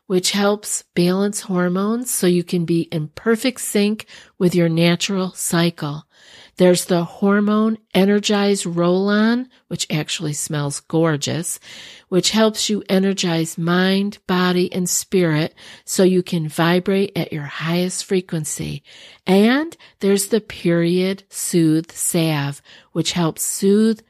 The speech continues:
premenstrual discomfort so you can feel like your best self. This is an awesome collection, and I have had nothing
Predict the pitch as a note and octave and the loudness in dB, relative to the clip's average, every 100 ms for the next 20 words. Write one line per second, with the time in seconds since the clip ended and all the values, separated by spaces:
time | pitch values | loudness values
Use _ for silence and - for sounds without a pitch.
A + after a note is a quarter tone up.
0 | _ - E3+ F#3 A3 G#3+ G#3+ - - A3+ | _ -8 0 2 4 4 2 0 -2 -4
1 | A3+ A3+ - F#3+ F3 - E3 - - - | -4 -6 -4 -2 -2 -2 -4 -4 -12 -20
2 | - - F3 F3 E3 D3+ - F3+ F3+ F3+ | -4 2 2 2 -2 -6 -6 0 2 2
3 | F#3 F#3 D#3+ - D3+ D3 D3+ D#3 D#3+ - | 0 0 -2 -2 -6 -2 -2 0 -2 -8
4 | - _ _ - - D#3+ D3+ - - - | -12 _ _ -6 -2 0 -2 -6 -14 -20
5 | - - G3 G#3 F#3 F3+ E3+ - - F#3 | -20 -4 -2 0 0 0 -2 -6 0 2
6 | G3+ G#3+ B3 A3 - G#3 F#3+ F3 - F#3 | 2 2 0 0 0 0 2 2 0 0
7 | E3+ E3+ - - _ F3 E3+ E3+ E3 E3 | 0 -2 -8 -20 _ 2 4 4 2 0
8 | F3 D#3+ F3+ F#3 G3+ G3 F#3+ E3+ | 0 0 -2 0 2 0 0 -2